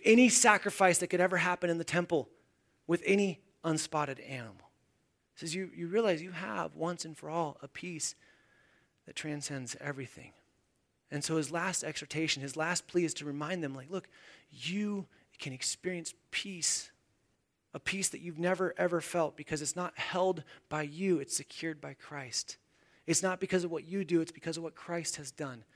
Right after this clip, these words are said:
It's not because you're awesome, it's because Christ is awesome." It takes, it, it takes us out of the equation and just makes us a recipient of a peaceful relationship with a God that we have no right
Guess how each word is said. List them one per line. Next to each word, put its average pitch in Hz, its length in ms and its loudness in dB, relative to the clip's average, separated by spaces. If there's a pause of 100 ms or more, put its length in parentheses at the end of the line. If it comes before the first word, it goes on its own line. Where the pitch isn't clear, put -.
(340)
It's 151 160 2
not 190 160 2
because 185 340 4
you're 185 240 4
awesome, 180 340 2
it's 156 120 -12
because 175 240 -4
Christ - 580 -4
is 139 220 -16 (100)
awesome." 117 440 -16 (1300)
It 165 120 -2
takes, 180 280 4
it, - 100 -2
it - 140 0
takes 185 200 6 (140)
us 202 300 4
out 190 140 6
of 185 60 -2
the 185 100 4
equation 180 500 4
and 156 80 -2
just 165 180 0
makes 170 240 0
us 165 120 -2
a 165 40 -6
recipient 156 520 -2
of 151 160 -8
a 143 40 -12
peaceful - 560 -10
relationship 143 640 -8
with 143 100 -10
a 143 40 -10
God 143 260 -8
that 135 100 -14
we 160 60 -12
have 147 200 -6
no 170 200 -4
right 175 360 -2